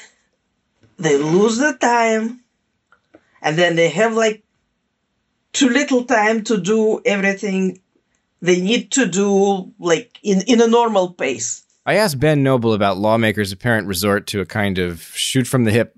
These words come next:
Speaker 2: legislative improvisation, and he pointed out that the government's decision to finish these amendments, to put a bow on them, if you will, with a nationwide vote, is really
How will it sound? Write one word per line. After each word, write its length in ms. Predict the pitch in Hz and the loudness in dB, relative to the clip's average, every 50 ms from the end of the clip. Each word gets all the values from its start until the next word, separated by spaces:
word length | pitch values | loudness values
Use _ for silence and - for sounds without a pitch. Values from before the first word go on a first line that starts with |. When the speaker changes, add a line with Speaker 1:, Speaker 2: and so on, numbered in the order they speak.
| - | -10
Speaker 2:
legislative 800 | 127 107 107 107 104 101 - - 104 95 90 92 90 82 80 - - | -2 0 0 2 2 0 -2 0 0 0 2 0 -2 -4 -6 -6 -2
improvisation, 1000 | 110 107 85 - 113 101 95 90 85 90 95 92 90 - - 80 73 - - - | -2 -2 0 0 0 0 0 -2 -2 -2 -2 -2 -2 -4 -6 -10 -12 -14 -16 -10
and 100 | - 104 | -4 -2
he 100 | 143 160 | -2 -2
pointed 380 | 160 - 190 165 147 139 117 | 0 0 0 0 2 2 2
out 240 | 107 101 98 95 - | 2 0 0 -2 -2
that 260 | - 98 92 85 - _ _ _ _ _ _ _ _ | -2 -2 -2 -2 -4 _ _ _ _ _ _ _ _
the 80 | - | -6
government's 380 | 95 139 151 165 175 170 160 160 | 0 0 2 2 2 0 0 0
decision 420 | - 135 - - 139 127 127 127 | -2 -4 0 0 0 0 0 0
to 80 | 113 107 | 0 -2
finish 400 | - - - 143 143 139 120 - | -2 -2 -2 0 0 0 -2 -2
these 200 | - 117 110 104 | -2 -2 0 0
amendments, 720 | 107 101 104 104 98 90 73 62 58 - - - - - _ _ _ _ _ _ _ _ _ _ _ _ _ _ _ | 0 0 2 0 0 -2 -4 -6 -6 -6 -8 -8 -8 -14 _ _ _ _ _ _ _ _ _ _ _ _ _ _ _
to 100 | - - | -20 -20
put 160 | _ - 113 | _ -4 -4
a 40 | 101 | -4
bow 240 | 90 95 123 131 135 | 0 2 2 4 4
on 180 | 123 110 95 82 | 4 2 0 0
them, 180 | 78 69 71 | -2 -4 -6
if 140 | 71 - - | -8 -12 -12
you 100 | 76 67 | -10 -8
will, 320 | 65 62 57 53 - 87 - _ _ _ _ _ _ _ _ _ _ _ | -8 -8 -8 -8 -10 -16 -20 _ _ _ _ _ _ _ _ _ _ _
with 160 | 95 90 - | -8 -6 -4
a 80 | 98 | 0
nationwide 640 | 104 120 131 131 - 143 120 113 110 107 101 95 87 | 2 2 2 2 2 0 0 0 0 0 0 -2 -4
vote, 420 | 87 110 165 170 120 95 92 - _ _ _ _ _ _ _ _ _ _ _ _ _ _ _ | -2 0 2 2 2 0 -4 -10 _ _ _ _ _ _ _ _ _ _ _ _ _ _ _
is 160 | - 104 104 | -10 -8 -2
really 580 | 131 170 202 190 165 143 131 123 127 - - | 2 2 4 4 4 4 2 2 0 -2 -6